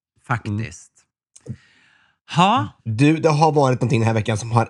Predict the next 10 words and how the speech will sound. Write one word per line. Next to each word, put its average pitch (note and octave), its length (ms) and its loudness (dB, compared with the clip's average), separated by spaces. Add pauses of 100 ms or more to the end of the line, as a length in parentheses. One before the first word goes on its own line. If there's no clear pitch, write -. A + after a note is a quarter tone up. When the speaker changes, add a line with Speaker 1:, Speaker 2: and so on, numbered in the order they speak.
(160)
Speaker 2:
uppretat A2+ 720 -2
mig A2+ 200 0
så B2 200 -4
fruktansvärt - 1160 -2
mycket. - 400 -16 (200)
Speaker 1:
Mhm. G2+ 380 -20 (600)
Speaker 2:
Jag A2+ 120 0
är A#2 60 4
så C3 80 4
förbannad, B2+ 760 2